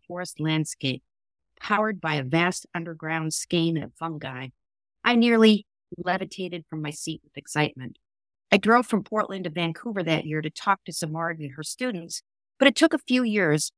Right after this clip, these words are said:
to find other researchers and landscapes yielding similar insights. As they accrued, I felt as if I was really onto something worth writing about. Most of us have forgotten much of what we learned in science class, but a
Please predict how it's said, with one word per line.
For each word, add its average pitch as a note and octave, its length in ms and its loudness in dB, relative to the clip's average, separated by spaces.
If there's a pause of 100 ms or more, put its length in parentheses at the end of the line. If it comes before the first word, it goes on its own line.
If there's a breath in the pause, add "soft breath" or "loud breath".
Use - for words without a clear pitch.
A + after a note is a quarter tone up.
(220)
to G3 100 0
find F#3+ 500 -4
other G3+ 240 -2
researchers D3+ 800 -8
and D#3 180 -4
landscapes D#3+ 720 -4
yielding E3 440 -4
similar E3+ 460 -8
insights. D3 760 -8 (640)
As A#3 180 6
they C4+ 160 4
accrued, E3+ 480 -6
I D#3+ 80 -2
felt G3+ 300 -2
as F3 120 -10
if E3 120 -10
I E3 80 -6
was D#3+ 240 -10
really D#3+ 320 -8
onto F3+ 280 -2
something C#3+ 460 -10
worth D3+ 260 -10
writing D#3+ 380 -6
about. B2+ 320 -10 (800)
Most D4 240 6
of G3+ 120 0
us G3 160 -6
have E3 180 -10
forgotten E3 420 -8
much G#3 240 -6
of D#3+ 80 -12
what D#3+ 220 -6
we E3 100 -6
learned D#3+ 240 -6
in D3 140 -8
science F#3+ 500 -2
class, D3 400 -6
but E3 140 -6
a D#3 80 -10